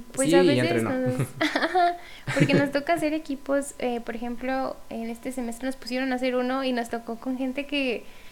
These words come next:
Speaker 1: pues que no, te digo, nuestro grupo son grupitos.
Speaker 2: Ajá.
Speaker 1: <laughs> Y nos, digamos que nos tocó uno de cada grupito y es como de que
Speaker 2: Sí.
Speaker 1: no le-, no nos hablamos,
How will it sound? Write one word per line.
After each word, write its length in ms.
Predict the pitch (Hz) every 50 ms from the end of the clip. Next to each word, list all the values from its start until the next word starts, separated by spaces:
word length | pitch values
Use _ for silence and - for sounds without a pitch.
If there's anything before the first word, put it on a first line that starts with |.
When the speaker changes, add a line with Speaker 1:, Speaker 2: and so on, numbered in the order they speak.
| - - - - - - -
Speaker 1:
pues 180 | 240 254 247 -
que 100 | 247 247
no, 160 | 254 269 254
te 80 | 262
digo, 180 | 254 247 240 233
nuestro 280 | 233 233 233 - - 233
grupo 420 | 226 233 226 233 - 262 269 269
son 360 | 262 - 247 240 240 240 233 - - - - - -
grupitos. 720 | - 247 302 285 233 285 294 285 - 427 494 494 - - - - - 277
Speaker 2:
Ajá. 280 | 277 127 120 165 196 - -
Speaker 1:
<laughs> 60 | - - - - - -
Y 140 | - 262 277
nos, 300 | 269 269 262 262 254 233
digamos 320 | 269 262 302 349 415 392
que 80 | - 294
nos 200 | 247 226 233 233
tocó 260 | - 233 226 - 254
uno 160 | 294 294 302 311
de 120 | 285 254
cada 200 | - 233 247 254
grupito 460 | 254 233 196 196 - 220 214 - 220 220
y 80 | 220
es 120 | 220 220 220
como 220 | - 254 254 247
de 140 | 226 208 202
que 300 | 196 - 196 190 185 165 - - - - - - - - - - - - - - -
Speaker 2:
Sí. 160 | - 117 110 -
Speaker 1:
no 180 | 190 214 208 214
le-, 80 | 233 247
no 140 | 226 247 254
nos 160 | 269 294 285
hablamos, 500 | 269 226 208 208 214 233 262 302 381